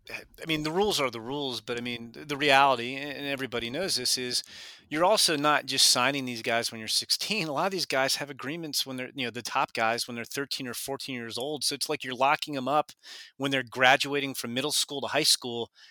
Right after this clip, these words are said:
You have to, you know, lock a player up with a, a future deal, or you're not gonna have a shot at him. I, so, I, it, it's unbelievable to me. I, I have a <laughs> lot of respect, like you said, Jonathan, for the scouts who have to do this for a living.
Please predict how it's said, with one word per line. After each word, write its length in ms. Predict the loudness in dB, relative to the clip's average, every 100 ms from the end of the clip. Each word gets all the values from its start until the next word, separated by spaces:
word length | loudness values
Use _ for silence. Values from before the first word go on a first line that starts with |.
| _
You 140 | 0 6
have 200 | 6 4
to, 80 | -6 -4
you 120 | -4
know, 120 | -4 -6 -8
lock 360 | 4 6 6 2
a 20 |
player 420 | 0 2 2 2
up 200 | 2 0 -2
with 160 | -8 -6
a, 180 | -8 -8 -10
a 80 | -6
future 400 | -4 0 0 -2
deal, 540 | -6 -2 -2 -2 -6 _ _ _
or 120 | -2
you're 100 | 2
not 220 | 6 6
gonna 120 | 6 2
have 120 | 2
a 40 |
shot 280 | 2 2 2
at 180 | 0 -4
him. 120 | -4
I, 200 | -2 0
so, 200 | 2 2
I, 120 | 2 -4 -8 -8 -8
it, 260 | -6 -4
it's 180 | -2 2
unbelievable 600 | 2 2 0 -2 0 -6
to 140 | -8 -8
me. 340 | -6 -6 -8 -14 -20 -20 -6
I, 280 | 4 6 6 6
I 120 | 6
have 200 | 8 8
a 40 | 8
<laughs> 20 |
lot 300 | 4 6 2
of 320 | 2 -2 -8 -10 -18 -6
respect, 520 | 2 4 8 6 6 0
like 100 | -4
you 100 | 0
said, 180 | 0 0
Jonathan, 420 | 0 0 -4 -8
for 140 | -6
the 60 | 2
scouts 400 | 4 6 6 4
who 60 | -4
have 80 |
to 80 | -8
do 100 | -6
this 120 | -4 -4
for 120 | -4
a 40 |
living. 400 | -4 -2 -2 -4